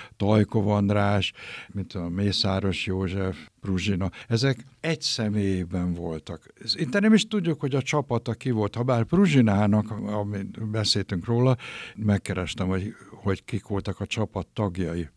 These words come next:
Tehát ott már megjelenik, de például Varga Barnabás esetében csak azt tudjuk, hogy a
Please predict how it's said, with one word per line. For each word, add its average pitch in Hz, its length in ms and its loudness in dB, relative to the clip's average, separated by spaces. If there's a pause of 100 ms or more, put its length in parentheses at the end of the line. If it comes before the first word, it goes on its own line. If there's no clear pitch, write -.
(100)
Tehát 95 260 0
ott 139 220 0
már 151 300 4
megjelenik, 107 560 6
de 104 120 2
például 160 420 2 (480)
Varga 156 320 6
Barnabás 131 460 8
esetében 123 540 4
csak 147 200 -2
azt 175 200 2
tudjuk, 113 360 2
hogy 110 200 4
a 101 200 4